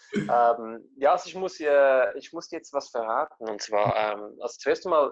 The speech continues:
ich, ich fand das wirklich toll. Da habe ich wieder was dazugelernt. Mit dem, mit dem Schlafen habe ich mich noch gar nicht so, so fest befasst. Aber ich denke, das, das wird mal Zeit, weil ich, im,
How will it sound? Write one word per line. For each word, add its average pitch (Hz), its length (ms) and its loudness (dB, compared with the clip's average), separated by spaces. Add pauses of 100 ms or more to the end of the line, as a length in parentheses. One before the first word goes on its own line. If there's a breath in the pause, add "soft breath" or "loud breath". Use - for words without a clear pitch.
ich, - 180 -18 (220)
ich - 100 -20 (100)
fand 120 220 -2
das 113 180 -8
wirklich 117 360 -10
toll. 117 380 -4 (320)
Da 117 80 -6
habe 110 160 -2
ich 107 100 -14
wieder 120 160 -6
was 123 140 -4
dazugelernt. 117 640 -12 (540 soft breath)
Mit - 140 -14
dem, 110 420 -6
mit 117 160 -12
dem 110 80 -16
Schlafen 139 400 -2
habe 123 160 -4
ich - 140 -20
mich 117 180 -16
noch 113 140 -20
gar 113 200 0
nicht 131 240 -12
so, 131 360 -6
so 123 340 -6
fest - 320 -16
befasst. - 540 -6
Aber - 180 -2
ich - 160 -18
denke, 110 300 -10
das, - 360 -14
das 110 120 -16
wird 113 120 -10
mal 110 160 -8
Zeit, 107 360 -4
weil 110 260 -2 (540 loud breath)
ich, - 300 -12 (120)
im, 147 240 -12